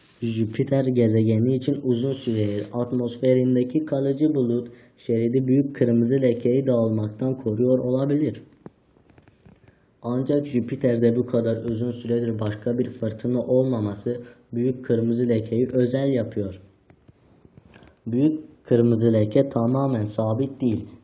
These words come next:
değişken bir yapıya sahip. Zaman içinde büyüklüğünün, şeklinin ve renginin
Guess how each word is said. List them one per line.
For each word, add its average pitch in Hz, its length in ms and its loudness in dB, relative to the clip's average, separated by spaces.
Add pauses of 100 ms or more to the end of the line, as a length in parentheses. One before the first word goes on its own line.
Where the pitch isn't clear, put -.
değişken 131 500 -2
bir 110 80 -2
yapıya 104 400 -2
sahip. 104 380 -8 (320)
Zaman 117 360 -2 (120)
içinde 113 340 -2
büyüklüğünün, 113 640 -2 (460)
şeklinin 113 760 -2
ve 120 120 0
renginin 127 640 0